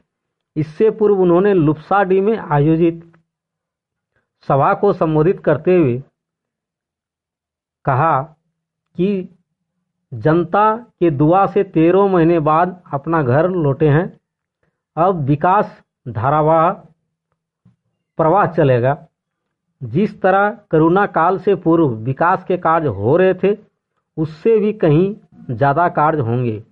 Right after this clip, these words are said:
उन्होंने कहा कि चिरुडी, अलारगो, तारमी, गुंजड़ी, मुंगो में बहुत जल्द विद्युत सब स्टेशन का निर्माण करवाया जाएगा, जिससे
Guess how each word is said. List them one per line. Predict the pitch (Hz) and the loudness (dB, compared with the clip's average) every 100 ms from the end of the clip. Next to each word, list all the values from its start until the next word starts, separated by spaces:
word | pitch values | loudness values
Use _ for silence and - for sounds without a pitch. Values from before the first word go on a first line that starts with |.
| _ _ _ _ _ _ _ - | _ _ _ _ _ _ _ -2
उन्होंने | 139 156 214 233 | 2 4 2 2
कहा | 208 165 196 | 0 0 0
कि | 220 214 | -4 -6
चिरुडी, | - 165 202 214 220 | 0 2 2 0 -2
अलारगो, | 160 151 156 160 196 | -2 0 0 0 0
तारमी, | 190 147 143 165 185 | 0 0 0 0 0
गुंजड़ी, | 151 139 165 175 | 0 0 0 0
मुंगो | 180 151 143 160 127 - _ _ _ _ _ _ _ _ _ _ | 0 0 2 2 0 -2 _ _ _ _ _ _ _ _ _ _
में | 127 151 196 | -2 0 2
बहुत | 175 165 175 | 2 0 0
जल्द | 135 190 214 | 0 0 0
विद्युत | 175 127 156 190 220 - _ - | -2 -2 0 0 0 -6 _ -4
सब | 175 170 | 0 -2
स्टेशन | - 165 156 185 | -2 -2 -2 -2
का | 180 | -2
निर्माण | 175 147 139 156 170 165 | 0 0 0 0 -4 -8
करवाया | 160 131 135 156 | -4 0 0 2
जाएगा, | 160 160 165 170 - _ _ _ _ _ _ - | 2 0 0 -4 -10 _ _ _ _ _ _ -8
जिससे | 117 175 170 214 220 220 - | -2 -2 0 2 2 0 -8